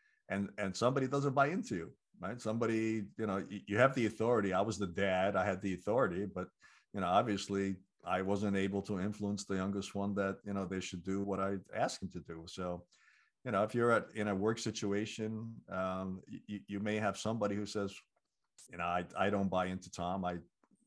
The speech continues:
makes no sense what he's saying. I'm, I'm not doing that." And then, you know, the, the colleagues and our coworkers are standing around and said, "Well, what the heck? They got away with it. We didn't think, you know, I mean, we did it because the boss told us to do it,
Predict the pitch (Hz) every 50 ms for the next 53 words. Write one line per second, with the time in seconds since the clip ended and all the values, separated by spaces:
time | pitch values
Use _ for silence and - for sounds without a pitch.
0 | 67 82 87 87 90 92 87 - - 98 98 92 - 95 95 95 - 98 92 90
1 | 87 - - 90 87 90 95 101 95 90 92 87 - 92 113 110 92 85 - 80
2 | 80 73 76 78 82 90 104 - _ _ _ _ _ _ - _ _ _ _ _
3 | - 92 95 98 98 98 95 92 110 98 95 92 90 87 92 90 90 87 - 90
4 | - - 98 101 104 104 104 101 92 101 95 92 90 - - 98 101 98 101 98
5 | 95 92 - 92 92 92 - - - 98 98 98 92 90 92 95 101 98 92 -
6 | 92 90 87 107 123 95 - - _ _ _ _ _ - - 87 85 104 120 -
7 | - - 80 82 110 143 101 95 92 92 90 90 90 87 87 90 92 123 135 -
8 | - _ _ 101 110 120 104 92 - 98 90 87 87 - _ - 98 90 85 87
9 | 92 98 87 92 92 90 80 101 113 101 107 101 101 101 - 98 - - 87 80
10 | 87 80 95 95 92 87 - - 98 120 117 92 - - 87 76 78 82 90 107
11 | 127